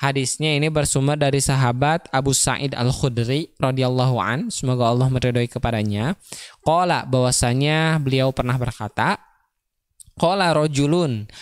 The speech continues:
ada seorang laki-laki di masa Rasulullah pada saat itu yang kemudian bertanya kepada Rasul. Namun di sini tidak disebutkan siapa nama sahabatnya,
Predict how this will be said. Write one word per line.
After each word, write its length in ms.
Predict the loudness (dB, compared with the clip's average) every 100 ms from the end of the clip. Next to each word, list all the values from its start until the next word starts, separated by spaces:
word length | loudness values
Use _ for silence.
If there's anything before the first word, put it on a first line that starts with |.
| -20 -4
ada 160 | -2 0
seorang 400 | 2 2 2 0
laki-laki 720 | -2 0 0 0 -2 0 0
di 320 | 2 0 0
masa 400 | 0 0 0 -2 0
Rasulullah 560 | -2 0 -2 0 0 0
pada 160 | 0
saat 320 | 0 0 -2 -2
itu 160 | 0
yang 160 | 0 -2
kemudian 480 | -2 0 0 0 -2
bertanya 560 | -2 -2 0 2 0 -4 -12
kepada 320 | -4 0 2
Rasul. 400 | 2 2 0 0
Namun 240 | 0 0
di 240 | -2 -4 -4
sini 240 | 0 -2 0
tidak 240 | -2 0
disebutkan 560 | 0 0 -2 -2 -4 -4
siapa 480 | -2 -2 -2 -2 0
nama 240 | 0 0
sahabatnya, 800 | -2 -2 -2 -4 -6 -6 -6 -6